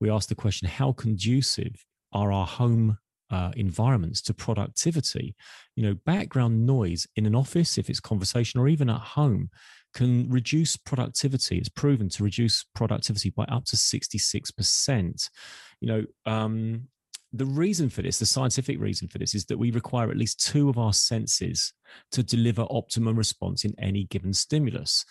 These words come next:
You know, when we eat, we want to see the food before we taste it. When we go to the cinema, you know, we want to hear the film as well as see the film. You, you're constantly engaging more than one sense. And if you've got one of those senses, your listening sense, distracted by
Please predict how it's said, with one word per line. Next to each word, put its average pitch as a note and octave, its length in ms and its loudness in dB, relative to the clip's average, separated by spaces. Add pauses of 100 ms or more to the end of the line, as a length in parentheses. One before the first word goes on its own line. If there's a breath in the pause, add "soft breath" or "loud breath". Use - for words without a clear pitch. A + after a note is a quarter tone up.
(220 loud breath)
You A#2 80 0
know, A2 40 2
when B2+ 180 4
we B2+ 220 2
eat, - 480 0
we A#2+ 80 4
want B2+ 180 2
to - 80 -2
see - 300 2
the G#2 120 0
food F2 280 -2
before F2 240 -6
we F#2 80 -2
taste - 400 -4
it. F2+ 160 -4 (320 soft breath)
When A2+ 120 2
we A2+ 80 2
go G#2+ 120 2
to G2+ 120 0
the G2 60 0
cinema, B2+ 640 4 (300 loud breath)
you A#2 80 0
know, A2+ 60 4
we A#2+ 100 4
want A#2 180 2
to A#2 120 2
hear D#3 400 4
the G#2+ 100 0
film F#2+ 260 -2
as G2+ 120 0
well A#2 160 2
as G#2+ 100 2
see C#3+ 300 2
the B2 100 0
film. F2+ 280 -4
You, G#2 200 0
you're A#2 340 0
constantly C#3+ 380 0
engaging G2+ 460 2
more G#2 180 4
than G2+ 200 0
one F#2 320 -2 (320 loud breath)
sense. A#2 360 0
And G#2 100 -2
if G#2 120 -2
you've D#3+ 160 0
got B2 280 -2
one A2+ 200 2
of C#3 80 0
those G2 180 0
senses, F#2+ 400 -4
your F#2 220 0 (160)
listening A#2+ 340 0
sense, - 400 -4 (300 loud breath)
distracted A2 720 -2
by F2+ 160 -6